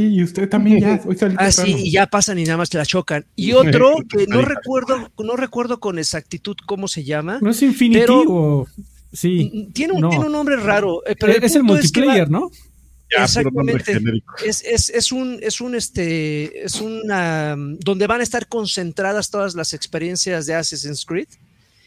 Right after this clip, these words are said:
Speaker 2: Y por lo que explicaron, pues básicamente tú vas a poder saltar de una experiencia a otra desde un mismo lobby.
Speaker 1: Uy, qué
Speaker 2: Entonces,
Speaker 1: emoción.
Speaker 2: prácticamente con, con esta, con este servicio, con esta aplicación,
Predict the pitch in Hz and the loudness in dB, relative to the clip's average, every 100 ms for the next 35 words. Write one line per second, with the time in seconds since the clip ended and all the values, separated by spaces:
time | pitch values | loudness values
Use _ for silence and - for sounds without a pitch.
0 | _ - 170 156 160 165 165 165 170 - | _ -10 -6 -4 -2 -2 -2 -4 -6 -4
1 | 185 156 170 170 185 - 202 180 - 196 | -4 -2 -6 -4 -6 -6 -6 -6 -2 -2
2 | 214 226 185 151 170 180 175 160 156 170 | -2 -4 -6 -6 -6 -6 -8 -8 -8 -8
3 | - 156 165 156 - 139 156 160 131 151 | -8 -6 -6 -8 -8 -6 -6 -8 -8 -8
4 | 151 151 147 151 - 139 139 147 139 143 | -6 -6 -4 -8 -8 -8 -6 -6 -4 -4
5 | 143 143 170 175 151 156 143 156 151 170 | -4 -6 -4 -6 -4 -6 -4 -4 -2 -4
6 | 170 170 160 160 151 143 139 185 185 139 | -4 -6 -6 -6 -4 -2 0 0 0 -4
7 | 127 _ _ _ 139 120 151 151 180 123 | -10 _ _ _ -8 -4 -4 -2 -2 -2
8 | - 120 165 127 - 180 185 190 - 156 | -2 -2 0 0 -2 -4 -2 -4 -4 -6
9 | - 160 170 - 180 165 139 135 - 151 | -4 -4 -4 -2 0 0 0 -4 -8 -6
10 | 156 - 175 147 - 139 147 160 185 139 | -6 -4 -4 -4 -4 -6 -4 -4 -6 -8
11 | 147 - 156 143 143 123 123 - 147 156 | -8 -6 -6 -6 -8 -10 -8 -8 -6 -6
12 | 202 | -8